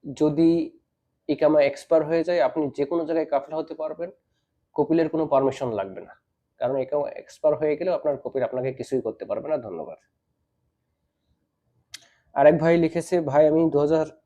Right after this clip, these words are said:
চার সালে সৌদি আরব গেছিলাম, অবৈধ ছিলাম, পুলিশের কাছে ধরা দিয়ে দেশে আসছিলাম, তারপর আট বছর পর আবার যাওয়ার সময়, যাবার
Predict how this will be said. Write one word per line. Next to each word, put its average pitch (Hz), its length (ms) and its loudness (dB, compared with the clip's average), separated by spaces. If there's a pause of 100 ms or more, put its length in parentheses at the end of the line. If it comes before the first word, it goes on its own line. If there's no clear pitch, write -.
(160)
চার 139 200 6
সালে 160 240 2
সৌদি 147 320 2
আরব 147 200 0
গেছিলাম, 156 340 0
অবৈধ 139 420 0
ছিলাম, 156 300 -2
পুলিশের 139 340 -6
কাছে 143 200 -6
ধরা 131 240 -2
দিয়ে 143 180 0
দেশে 139 240 0
আসছিলাম, 123 300 -6
তারপর 127 240 0
আট 123 180 2
বছর 139 320 -8
পর 156 160 4
আবার 151 380 2
যাওয়ার 151 200 6
সময়, 160 300 -4 (600)
যাবার 151 520 6